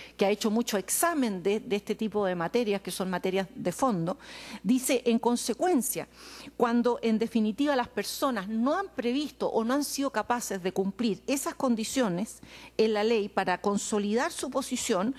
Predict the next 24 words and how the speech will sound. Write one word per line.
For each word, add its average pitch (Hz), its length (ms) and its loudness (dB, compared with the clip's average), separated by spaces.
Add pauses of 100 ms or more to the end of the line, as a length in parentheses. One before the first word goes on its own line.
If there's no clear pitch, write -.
(140)
solamente 302 560 0
gozan 254 400 -2
de 226 80 0
meras 233 420 0
expectativas". 165 720 -4 (400)
Y 214 120 4
en 233 60 2
consecuencia, 220 720 0
esas 233 320 -2
expectativas 233 720 0 (340)
no 247 300 4
permiten 269 680 0 (300)
que - 80 0
uno 233 180 2
considere 240 720 -2 (280)
que 208 140 2
la 202 160 0
norma 254 500 0
respectiva 208 800 0 (280)
las 208 340 0
está 214 300 0
ignorando 226 580 0
con 196 220 -2
vulneración 190 760 -4